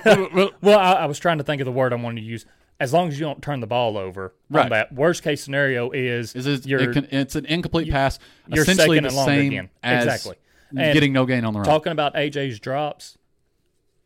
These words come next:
Speaker 2: he's gonna come back and have a game this week. I can just
Speaker 1: Yeah.
Speaker 2: feel it.
Speaker 1: Uh, I, I agree with you. Um, I agree on, on completely on the first down thing. I mean, I think while I think that Henry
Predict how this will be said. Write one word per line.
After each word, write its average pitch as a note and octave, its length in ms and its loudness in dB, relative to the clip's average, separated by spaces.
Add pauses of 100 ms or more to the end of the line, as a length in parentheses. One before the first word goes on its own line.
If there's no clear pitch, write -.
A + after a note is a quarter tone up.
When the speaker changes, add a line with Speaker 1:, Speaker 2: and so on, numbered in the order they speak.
(300)
Speaker 2:
he's C3+ 220 -4
gonna C3+ 160 -6
come A#2+ 160 -10
back F#2+ 220 -6
and G2 100 -10
have G2 180 -6
a F#2 40 -12
game F2 320 -12 (180)
this A#2 220 -10
week. F2+ 200 -10
I G#2+ 120 -2
can A2+ 120 -8
just G2+ 180 -4
Speaker 1:
Yeah. - 20 -14
Speaker 2:
feel G2 240 -4
it. - 120 -14 (480)
Speaker 1:
Uh, A2+ 260 -6 (160)
I, D3+ 260 -2
I E3 80 6
agree C#3 240 2
with B2+ 180 -2
you. C3 140 0 (440)
Um, D3 460 4 (1400)
I F#3 240 2
agree D#3+ 640 0 (240)
on, C#3 220 0
on C3 320 -2
completely D#3+ 440 2
on B2+ 100 4
the A#2 60 0
first A2+ 240 -2
down F#2 180 -4
thing. F2+ 220 -10
I G#2 80 -4
mean, A2+ 240 2
I C3 100 2
think C#3 420 -2 (1000)
while D3 460 2
I E3 160 2
think D3 360 -2
that C3 140 0
Henry B2+ 680 0